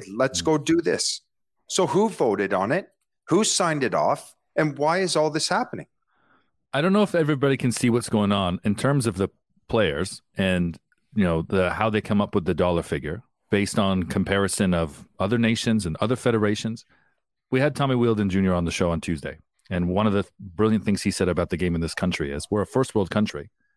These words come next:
Speaker 2: that had kind of a third world soccer operation. And that's changed now that there's a professional men's league, and he was speaking specific to playing.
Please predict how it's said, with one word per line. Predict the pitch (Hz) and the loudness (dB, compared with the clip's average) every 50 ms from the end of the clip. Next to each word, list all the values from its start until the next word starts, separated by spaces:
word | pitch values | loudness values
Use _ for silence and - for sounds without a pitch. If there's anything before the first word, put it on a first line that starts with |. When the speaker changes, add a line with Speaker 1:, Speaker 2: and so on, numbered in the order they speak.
| _ _ _ | _ _ _
Speaker 2:
that | 98 90 | -4 -2
had | 85 85 95 92 90 82 80 - _ _ _ _ | -2 -2 -2 -2 -2 -4 -4 -8 _ _ _ _
kind | - 107 101 | -2 -2 0
of | 87 82 | 0 -2
a | - | -4
third | - - 117 107 98 90 | -2 0 0 0 2 2
world | 95 98 95 - | 2 2 0 0
soccer | - - 92 90 - 92 - 90 | 0 -2 -2 0 0 -2 -2 -2
operation. | 87 - 101 127 139 131 - - - _ _ _ _ _ _ _ - | -2 0 0 0 0 0 -4 -8 -14 _ _ _ _ _ _ _ -4
And | 98 92 90 | -2 0 0
that's | 90 95 - - | 0 0 -2 -4
changed | - - 131 127 131 123 107 107 | -4 -2 0 2 2 2 2 2
now | 110 104 101 | 2 2 2
that | 95 90 - | 0 0 0
there's | 95 87 82 - | 0 0 0 0
a | 87 85 90 - 101 - | 0 0 0 -4 -8 -8
professional | - 98 87 - 92 87 - - 87 82 82 - | -8 -6 -2 0 0 0 0 0 0 0 -2 -2
men's | 90 90 87 85 78 90 | -2 -2 -2 -2 0 0
league, | 104 120 123 117 | 2 2 2 2
and | 107 | 2
he | 95 | 0
was | 95 92 | 0 0
speaking | - - 156 143 147 123 | 0 -2 0 2 2 0
specific | - - 113 - - 120 131 117 | 0 0 -2 -2 0 0 -2 -2
to | - 92 | -2 -4
playing. | - - 80 76 65 - | -4 -4 -4 -6 -6 -10